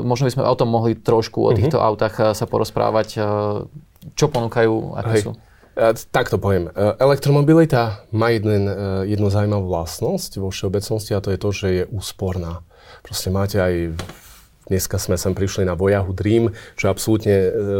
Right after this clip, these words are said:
Speaker 2: európska premiéra a tak ďalej. No a to je, toto je dosť ťažké auto. A to auto je schopné jazdiť v prepočte pri domácom nabíjaní, pri nejakej tarife T päť, keď už nabíjate, e, elektromobil,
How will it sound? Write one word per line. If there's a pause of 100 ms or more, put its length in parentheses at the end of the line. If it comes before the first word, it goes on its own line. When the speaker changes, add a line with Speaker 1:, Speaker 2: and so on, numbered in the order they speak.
(380)
Speaker 2:
európska
premiéra
a
tak
ďalej. (380)
No
a
to
je,
toto
je
dosť
ťažké
auto.
A
to
auto
je
schopné
jazdiť
v
prepočte (420)
pri
domácom
nabíjaní,
pri
nejakej
tarife
T
päť,
keď
už
nabíjate,
e, (880)
elektromobil,